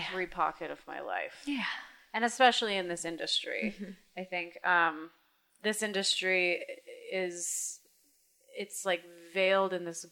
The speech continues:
Speaker 1: golden
Speaker 2: Mm-hmm.
Speaker 1: light, right? Like, everything
Speaker 2: Yeah.
Speaker 1: looks beautiful all the time.
Speaker 2: Right.
Speaker 1: And there's no real talk about how messy and how intense it is
Speaker 2: Right.
Speaker 1: and, like, how the pricing structure is established in the first place based
Speaker 2: Sure.
Speaker 1: on the fact that, like,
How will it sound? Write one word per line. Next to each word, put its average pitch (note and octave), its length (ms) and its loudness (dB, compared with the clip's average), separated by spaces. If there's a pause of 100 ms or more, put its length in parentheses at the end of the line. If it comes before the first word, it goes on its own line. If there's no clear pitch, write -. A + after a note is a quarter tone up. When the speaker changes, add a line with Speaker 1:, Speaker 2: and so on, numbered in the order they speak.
Speaker 1:
golden F3+ 420 0
Speaker 2:
Mm-hmm. D3+ 80 -8
Speaker 1:
light, F#3 400 0
right? F3 220 0
Like, F#3 140 -2
everything F#3+ 440 0
Speaker 2:
Yeah. F#3+ 80 -2
Speaker 1:
looks - 140 -6
beautiful G3+ 440 -6
all F3 180 4
the E3+ 100 0
time. F#3 460 0
Speaker 2:
Right. - 180 -6 (440)
Speaker 1:
And F#3 240 -2
there's F3+ 220 -2
no F3 220 2
real G3+ 320 4
talk E3 420 2 (140)
about E3+ 500 2 (420)
how G#3+ 520 6
messy F#3+ 720 2
and F3+ 520 -4 (100)
how G3+ 260 -2
intense A#3 460 0
it - 120 -8
is E3 300 2 (280)
Speaker 2:
Right. F#3 80 0
Speaker 1:
and, F3 380 -4 (420)
like, D#3+ 220 -2
how - 260 6
the A3+ 120 -2
pricing D#4 420 4
structure G#3 480 2
is G#3 140 -2
established A#3 480 2
in B3 60 -4
the C4 80 0
first C#4+ 260 0
place A3+ 260 0
based G3+ 260 -2
Speaker 2:
Sure. G#3+ 80 0
Speaker 1:
on G#3 60 -4
the G#3+ 80 -2
fact G3+ 340 6
that, F#3 120 0
like, E3+ 260 0